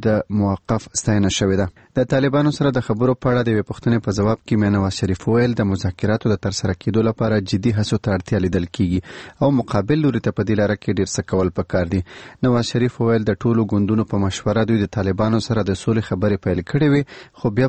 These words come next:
په ملک کې د تشدد لړۍ پیل شوه او د سولې هڅې ټکنۍ شوې. نواز شریف همدارنګه وویل، په دوه زره څوارلسم کال کې د افغانستان نه د نړیوالو ځواکونو د وتلو په موقع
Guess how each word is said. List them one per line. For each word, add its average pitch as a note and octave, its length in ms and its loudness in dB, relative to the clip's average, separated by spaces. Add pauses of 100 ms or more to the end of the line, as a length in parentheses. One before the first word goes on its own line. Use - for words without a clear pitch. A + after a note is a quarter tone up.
په C3+ 140 0
ملک C3 240 0
کې C#3 140 2
د A2+ 140 0
تشدد G#2+ 380 -2 (100)
لړۍ G2 200 2 (100)
پیل B2 240 0
شوه - 160 -2
او B2 140 0
د G2+ 140 0
سولې G#2 300 0
هڅې G#2 280 -2
ټکنۍ G2 440 0
شوې. G2 160 0 (600)
نواز G#2+ 300 0
شریف G2+ 260 -2
همدارنګه G2 480 0
وویل، B2+ 300 0
په A2 120 -2
دوه G#2+ 180 2
زره G#2+ 180 0
څوارلسم G#2 580 0
کال A#2 240 0
کې A#2 180 0
د - 20 4 (100)
افغانستان A2 600 0
نه A2+ 60 2
د G2+ 160 0
نړیوالو G2+ 480 2
ځواکونو G2 460 0
د F#2+ 100 0
وتلو A#2+ 400 -2
په B2 120 2
موقع A#2+ 260 -2